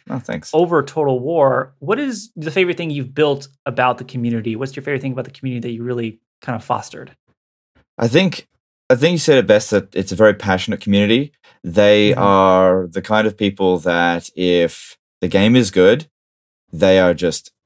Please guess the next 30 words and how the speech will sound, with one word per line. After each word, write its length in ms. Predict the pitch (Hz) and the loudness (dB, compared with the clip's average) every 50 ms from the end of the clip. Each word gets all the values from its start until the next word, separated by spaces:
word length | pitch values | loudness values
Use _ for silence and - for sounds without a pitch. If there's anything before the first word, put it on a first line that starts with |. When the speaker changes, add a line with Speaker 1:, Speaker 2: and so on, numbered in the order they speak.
| _ _ _ _ _ _ _ | _ _ _ _ _ _ _
Speaker 1:
super 340 | - - - - 131 113 113 | -12 -10 -2 -2 -2 0 0
satisfied. 520 | 101 - 104 95 95 92 - - 98 95 90 | 0 2 2 2 2 2 2 2 2 2 2
They're 100 | 101 95 | 2 4
very 200 | 117 120 120 - | 4 4 4 4
easy 280 | 113 117 110 98 107 | 2 2 2 2 -2
to 100 | 95 95 | -4 -4
please 360 | - - 92 90 95 104 98 | -2 0 2 2 2 0 0
when 160 | 92 92 90 - | -2 -4 -2 -2
everything 400 | 80 87 80 92 87 92 95 95 | -2 -2 -2 -2 -2 -2 -2 -4
is 120 | 92 82 | -4 -2
going 260 | - 95 92 87 85 | -2 -2 -2 -2 -4
smoothly. 560 | 80 - 95 92 92 92 101 113 135 156 - _ _ _ - - - - _ _ - | -6 -6 -4 -4 -2 0 0 0 0 -2 -6 _ _ _ -20 -20 -20 -20 _ _ -4
Uh, 320 | - 87 87 85 80 80 | -2 0 2 2 0 0
but 320 | 80 80 107 104 - - _ | 2 2 2 2 0 -2 _
that 160 | 107 107 104 | 0 2 4
also 260 | 104 110 101 - 101 | 2 2 2 0 -2
comes 240 | 95 - 98 92 87 | 0 0 -2 -2 -2
with 100 | 87 87 | -2 -4
a 40 | 87 | 0
drawback 480 | 78 110 120 117 - 85 85 92 98 | 2 4 4 4 4 2 0 0 0
when 120 | - 90 85 | -2 -4 -2
things 220 | - 95 87 80 | -2 -4 -2 0
aren't 200 | 104 110 123 - | 2 0 2 2
going 220 | - 98 90 87 - | 2 2 2 0 -2
smoothly. 560 | - - 85 85 82 71 87 85 87 85 - _ _ _ _ _ _ _ - | -6 -6 -6 -6 -2 -2 -2 -2 -2 -2 -6 _ _ _ _ _ _ _ -6
Um, 580 | 78 82 85 82 80 76 73 73 73 71 73 - _ _ _ _ _ _ _ _ _ | -2 0 0 2 2 2 0 -2 -4 -8 -10 -14 _ _ _ _ _ _ _ _ _
very 300 | 82 80 120 123 123 113 | -2 2 4 6 6 4
difficult 500 | 98 80 113 123 127 139 117 107 92 - | 4 2 0 2 2 2 2 2 0 -2
to 80 | - 85 | -4 -8
please. 500 | - 87 85 78 76 71 69 - - - | -4 -2 0 0 0 -2 -6 -8 -12 -12